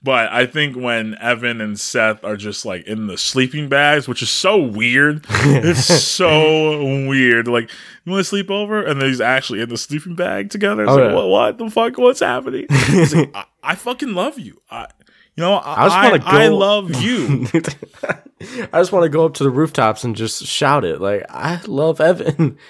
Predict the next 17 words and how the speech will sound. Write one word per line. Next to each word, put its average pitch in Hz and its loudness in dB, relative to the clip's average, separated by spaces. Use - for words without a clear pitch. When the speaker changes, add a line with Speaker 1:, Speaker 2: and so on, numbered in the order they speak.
Speaker 1:
it's 143 -2
like, 120 0
"I - -10
love - -20
you." - -8
<laughs> - -20
Yeah, 160 6
Speaker 2:
Boop. - 8
Speaker 1:
it's 165 0
Speaker 2:
He 151 2
does 135 4
the 127 2
boop, 127 2
Speaker 1:
it - -10
Speaker 2:
boop. - 0
Speaker 1:
Yeah, 185 6
boop. 427 0